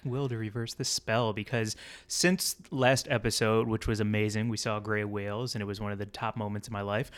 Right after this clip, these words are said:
The next day, I went for a big nature walk listening to some podcasts, and I was attacked by a fucking owl out of nowhere. It hit me so hard in the h-, side of my head that my AirPods flew out,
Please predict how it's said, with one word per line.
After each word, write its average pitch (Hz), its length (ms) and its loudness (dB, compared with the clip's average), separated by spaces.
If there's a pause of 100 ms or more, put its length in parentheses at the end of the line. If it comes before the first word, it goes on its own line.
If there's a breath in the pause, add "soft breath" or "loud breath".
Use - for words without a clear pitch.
(140)
The 123 80 0
next 143 320 4
day, 120 340 4
I 127 80 2
went 123 200 4
for 117 160 4
a 110 40 4
big 113 240 2
nature 120 320 4
walk 104 320 0
listening 107 400 -2
to 107 80 -8
some 101 320 -2 (180)
podcasts, 120 720 -2 (460 loud breath)
and 123 360 8
I 123 120 0
was 123 160 4
attacked 143 400 -2
by 135 140 2
a 101 100 -2
fucking 151 500 2 (100)
owl 135 480 6 (220 loud breath)
out 139 140 4
of 117 120 0
nowhere. 131 640 6
It 143 160 -2
hit 165 200 -2
me 175 120 2
so 151 400 4
hard 143 300 6
in 127 80 6
the 113 120 2
h-, 127 140 -4
side 127 300 2
of 123 80 2
my 123 80 2
head 113 240 2
that 113 100 0
my 107 160 2
AirPods 127 560 2
flew 135 260 2
out, 151 300 2